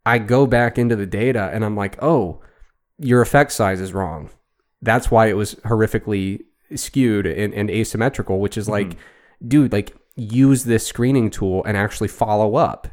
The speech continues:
Speaker 1: and
Speaker 2: Yeah.
Speaker 1: figure out what happened here." The other time, it was like, there, there were really important effects in the data that were not modeled into the analysis. And so, like,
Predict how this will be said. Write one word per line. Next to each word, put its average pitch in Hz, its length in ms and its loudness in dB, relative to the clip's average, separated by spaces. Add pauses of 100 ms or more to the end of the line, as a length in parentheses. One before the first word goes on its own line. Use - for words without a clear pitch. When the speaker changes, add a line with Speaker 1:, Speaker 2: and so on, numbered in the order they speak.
(140)
Speaker 1:
and 110 120 -2
Speaker 2:
Yeah. 87 120 -6
Speaker 1:
figure 117 260 4
out 110 180 4
what 104 260 0
happened 113 440 -4
here." 90 220 -8 (320)
The 127 160 2
other 160 240 4
time, 98 340 -2
it 90 80 -4
was 113 140 -4
like, 107 260 -2 (440)
there, 123 140 2
there 120 260 4
were 110 420 2 (180)
really 127 540 0
important 107 760 -2
effects - 920 -6 (120)
in 117 140 0
the 107 80 0
data 113 380 2
that 98 160 -2
were 107 100 0
not 107 260 0
modeled 95 760 0 (120)
into 107 360 -4
the 104 140 0
analysis. - 720 -6 (160)
And 110 140 -4
so, 110 180 2
like, 95 260 0